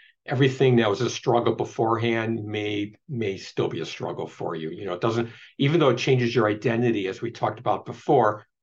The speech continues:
life still happens, and you are so right.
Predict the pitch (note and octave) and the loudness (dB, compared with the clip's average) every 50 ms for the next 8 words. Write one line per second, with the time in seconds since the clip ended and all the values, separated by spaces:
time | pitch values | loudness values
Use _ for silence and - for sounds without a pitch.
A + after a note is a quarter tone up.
0 | _ _ - - B2 A#2 G#2+ G#2+ G2 - - - - - F#2+ F#2+ G2+ F#2+ F2+ D#2+ | _ _ -6 -2 2 4 4 4 2 0 -4 -8 -6 -4 -4 -4 -4 -4 -4 -4
1 | - - A#2 E2+ - A#2+ A2+ G#2+ G#2 G2+ G2 F#2+ - - - - G#2+ G2 G2 G2+ | -4 -6 -10 -10 -8 -6 -4 -2 0 0 0 0 -2 -4 -6 -4 -2 -2 -2 -4
2 | G2+ F2+ E2+ | -6 -6 -6